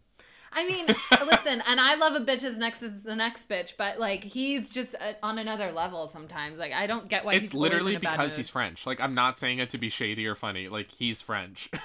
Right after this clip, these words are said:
Speaker 2: <laughs>
Speaker 1: Ugh.
Speaker 2: Like,
Speaker 1: Anyway, her house looks slightly different, too, just for the few
Speaker 2: it looks a little,
Speaker 1: first
Speaker 2: it
Speaker 1: episodes.
Speaker 2: looks just different enough.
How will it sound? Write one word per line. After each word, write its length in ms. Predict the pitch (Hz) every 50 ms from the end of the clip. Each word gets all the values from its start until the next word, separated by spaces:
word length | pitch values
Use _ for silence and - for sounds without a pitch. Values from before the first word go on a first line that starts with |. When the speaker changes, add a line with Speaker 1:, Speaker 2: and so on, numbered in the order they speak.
| - - - - - - - -
Speaker 2:
<laughs> 560 | - - - _ - - _ _ _ _ -
Speaker 1:
Ugh. 260 | 220 226 220 208 196 196 170
Speaker 2:
Like, 160 | - - - - _ _ _ _ _ _ _ -
Speaker 1:
Anyway, 560 | 311 359 349 285 233 202 180 165 175 202 202 - - _ _ _ _ _ _ _ _ _ _ - - - - _ _ _ _ _ _ _ _ _ _ _ _ _ _ _ _ - -
her 180 | - 277 311 269
house 300 | 254 277 277 - - -
looks 160 | 523 - - -
slightly 280 | 240 226 220 202 208
different, 440 | 202 196 185 - 208 180 160 - -
too, 180 | - 208 185 175
just 280 | - 208 202 202 -
for 120 | - 233 208
the 80 | 202
few 220 | 190 - - - 226
Speaker 2:
it 120 | 262 349
looks 240 | 294 320 - - -
a 60 | 330
little, 200 | 320 302 311 311 285
Speaker 1:
first 100 | - 233
Speaker 2:
it 20 | - 214
Speaker 1:
episodes. 140 | 254 - 233 285
Speaker 2:
looks 220 | 302 - - -
just 420 | - - - 226 240 240 - - - _ _ _ - - _ -
different 340 | 185 190 - 208 196 - 147
enough. 600 | 147 139 135 117 85 - - - - - -